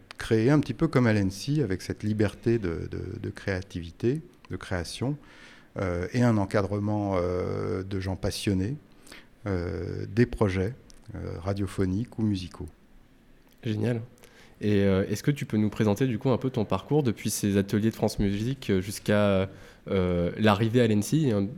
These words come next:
Speaker 2: en quelques mots, comment t'es arrivé ici ?
Speaker 1: Alors, déjà, moi j'étais un,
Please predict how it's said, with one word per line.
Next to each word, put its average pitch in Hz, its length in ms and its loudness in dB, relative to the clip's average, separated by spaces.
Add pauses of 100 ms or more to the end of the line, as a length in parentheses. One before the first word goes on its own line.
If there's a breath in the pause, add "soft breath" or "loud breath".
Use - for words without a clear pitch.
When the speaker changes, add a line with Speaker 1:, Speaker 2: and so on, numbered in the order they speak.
Speaker 2:
en 104 100 -2
quelques 101 260 2
mots, 120 160 6
comment 117 260 4
t'es 117 120 2
arrivé 101 340 4
ici ? 101 220 -2 (400 loud breath)
Speaker 1:
Alors, 101 380 -2 (520)
déjà, 107 360 4
moi 127 120 6
j'étais 110 280 0
un, 92 560 0